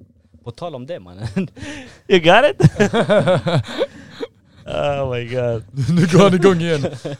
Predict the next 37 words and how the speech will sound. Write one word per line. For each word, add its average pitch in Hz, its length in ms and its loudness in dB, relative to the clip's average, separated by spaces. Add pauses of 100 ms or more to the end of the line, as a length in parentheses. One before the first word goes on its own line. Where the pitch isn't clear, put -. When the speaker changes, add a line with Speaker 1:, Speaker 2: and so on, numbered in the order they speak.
(1300)
Speaker 3:
<laughs> 165 100 -8
Mannen. 151 420 -6
Speaker 1:
Säg 190 140 -4
till 190 120 -6
Almir 151 260 -6
att 127 80 -8
lägga 135 220 -8
upp - 140 -12
den. 104 140 -14 (880)
Speaker 2:
Vad 135 100 2
är 135 80 4
det? 127 160 0
Speaker 3:
Bra 151 160 -4
att 135 120 -8
kolla. 139 400 -8
<laughs> - 40 -20 (1500)
Speaker 2:
Ah, 180 320 2
det 156 140 0
är 151 60 4
han 160 200 0
som, 151 280 -2
eh, 147 280 4
handboll, 139 680 -2
han, 139 320 -8
eh, 135 140 -6 (280)
hon, 117 460 -4 (100)
förlåt. 113 500 -8 (640)
Det 120 80 -10
är 120 40 -6
en 120 100 -10
hon. 139 380 -12 (1000)
Speaker 1:
Som 143 120 -10
spelar 160 360 -6
mot 127 160 -10
tjejer. 131 360 -8
Speaker 2:
Som 120 180 -16
s-, - 220 -18